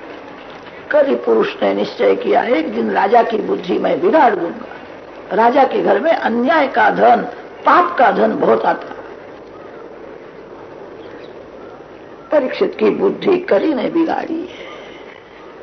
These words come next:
किसी भी वस्तु का उपयोग करने से प्रथम थोड़ा विचार करो, ये शुद्ध है क्या शुद्ध है।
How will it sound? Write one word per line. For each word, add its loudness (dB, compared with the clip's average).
किसी -2
भी 2
वस्तु 2
का 4
उपयोग 0
करने 2
से 2
प्रथम 2
थोड़ा 8
विचार 2
करो, 4
ये 6
शुद्ध -2
है 4
क्या -2
शुद्ध -10
है। -20